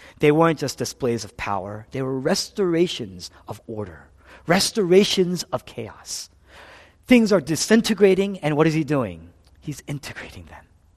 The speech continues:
The miracles are all about Jesus restoring life to their design until you get to the greatest miracle in all of history. In Matthew chapter twenty-seven, from the sixth hour until the ninth hour, darkness came over the land, it said.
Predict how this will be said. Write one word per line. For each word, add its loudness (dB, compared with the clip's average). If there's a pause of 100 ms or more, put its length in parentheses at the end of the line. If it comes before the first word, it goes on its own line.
(880)
The 2
miracles 6
are 4
all 10
about 4
Jesus 0
restoring 0
life 4
to -12
their 6
design -2
until -4
you -2
get 0
to -14
the 0
greatest 2
miracle -4 (240)
in 0
all 8
of 6
history. -4
In -6
Matthew 0
chapter -8
twenty-seven, -8 (320)
from -14
the -10
sixth -4
hour 4
until -6
the -4
ninth -2
hour, -10 (340)
darkness -2
came -14
over -14
the -16
land, -16
it -20
said. -16